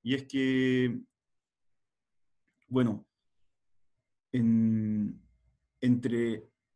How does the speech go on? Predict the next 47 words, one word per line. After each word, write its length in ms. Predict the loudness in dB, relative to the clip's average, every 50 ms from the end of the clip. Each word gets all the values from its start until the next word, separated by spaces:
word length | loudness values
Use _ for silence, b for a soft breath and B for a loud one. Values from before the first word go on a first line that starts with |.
| _ _ _ _
entre 260 | -6 -4 -4 -2 -2
la 100 | 0 2
máquina 360 | 2 2 0 0 0 0 0
multicore 600 | 0 -2 -2 -2 -4 -4 -2 0 0 0 -2 -4 -8 -20 _ _ _ _ _ _ _ _ _
y 120 | -8 -6 -6
el 120 | -6 -4
clúster 520 | -2 0 0 0 -2 -4 -6 -6 -6 -6 -10 -8
hay 160 | -4 -2 0 0
un 100 | 0 -2
tipo 200 | -2 -2 -2 -2
de 60 | 0
máquina 360 | 0 -2 -2 -2 -2 -2 -2
que, 180 | -4 -6 -10 -14 -18 _ _ _
que 100 | -6 -4
es 40 | -2
intermedia, 760 | -2 -2 -2 -2 -4 -4 -2 -2 -2 -2 -4 -6 -10 -14 -18 _ _
hoy 140 | -6 -4 0
en 120 | 0 0 0
día 160 | 0 -2 -4
que 120 | -6 -8
es 60 | -8
bien 160 | -8 -8 -8 -8
popular, 460 | -10 -10 -8 -8 -8 -8 -8 -12 _
que 100 | -12 -10
es 40 | -8
el 100 | -8 -8
servidor 680 | -8 -8 -8 -8 -8 -6 -6 -4 -4 -4 -6 -8 -10 _ _ _ _ _ _ _ _ _ _ _ _ _ _ _ _ _ _ _ _ _ -14
de 160 | -10 -8 -6
altas 240 | -6 -6 -8 -10 -12
prestaciones, 640 | -12 -14 -16 -14 -14 -14 -10 -8 -6 -6 -6 -6 -10 -10
o 140 | -10 -8 -8
el 60 | -8
servi-, 360 | -6 -8 -8 -8 -8 -8 -8 -8
el, 200 | -8 -8 -8 -8
el, 300 | -8 -8 -8 -10 -12 -14
como 240 | -12 -10 -8 -6 -6
el 100 | -6 -4
buen 180 | -4 -4 -4 -4
servidor 460 | -4 -6 -6 -6 -4 -4 -4 -4 -4
en 60 | -6
el 60 | -8
fondo, 280 | -12 -14 -16 -14 -12 -12
un 80 | -12
servidor 580 | -12 -10 -10 -8 -6 -4 -2 -2 -2 -2 -4 -4
de 100 | -4 -4
buena 240 | -4 -2 -4 -4 -4
calidad, 460 | -4 -4 -4 -2 -4 -4 -6 -8 -12